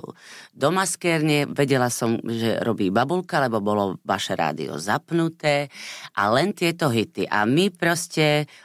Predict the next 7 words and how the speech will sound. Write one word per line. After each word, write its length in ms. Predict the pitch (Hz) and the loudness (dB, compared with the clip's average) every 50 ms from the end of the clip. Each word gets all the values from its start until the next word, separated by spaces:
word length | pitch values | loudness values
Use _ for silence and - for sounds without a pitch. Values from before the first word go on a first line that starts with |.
| - | -6
ono 160 | - 117 117 | 0 2 2
je 80 | 107 107 | 2 2
takisto 400 | 123 120 117 127 113 - - 82 | 0 0 0 -2 -4 -4 -4 -4
môj 400 | 82 87 101 117 135 165 185 185 | -2 2 2 4 4 4 4 4
ročník 460 | 165 170 170 - - 170 160 160 - | 2 0 0 0 0 0 0 0 -2
plus 300 | - 165 170 165 156 139 | 0 2 2 2 4 2
mínus, 680 | 151 156 156 147 143 143 147 143 139 139 139 135 - | 2 2 4 4 4 4 4 4 2 2 0 -2 -4